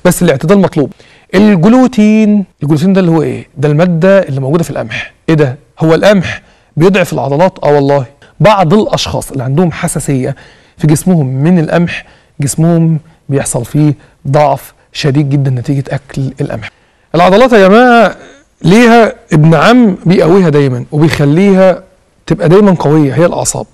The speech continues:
لو حصل ضعف في الأعصاب لازم وحتمًا ولا بد يحصل انهيار تام في العضلات ويحصل ضعف شديد جدًا، لأن يا جماعة العضلات عشان تتقوى بتحتاج هرمون الأنسولين، يعني لأن الأنسولين هو اللي بيدخل الأحماض الأمينية،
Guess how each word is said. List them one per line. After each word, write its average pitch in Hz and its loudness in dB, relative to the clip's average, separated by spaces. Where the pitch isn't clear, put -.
لو - -20
حصل 170 0
ضعف 170 0
في 135 -4
الأعصاب 156 -4
لازم 165 2
وحتمًا 143 -2
ولا 151 2
بد 147 0
يحصل 170 0
انهيار 151 2
تام 170 0
في - -2
العضلات 151 0
ويحصل 143 -4
ضعف 151 0
شديد 143 -4
جدًا، 147 0
لأن 185 4
يا 196 4
جماعة 240 4
العضلات 185 2
عشان 220 2
تتقوى 208 2
بتحتاج 175 0
هرمون 180 2
الأنسولين، 147 -2
يعني - -2
لأن 185 4
الأنسولين 190 2
هو 214 4
اللي 202 2
بيدخل 180 0
الأحماض 208 2
الأمينية، 185 2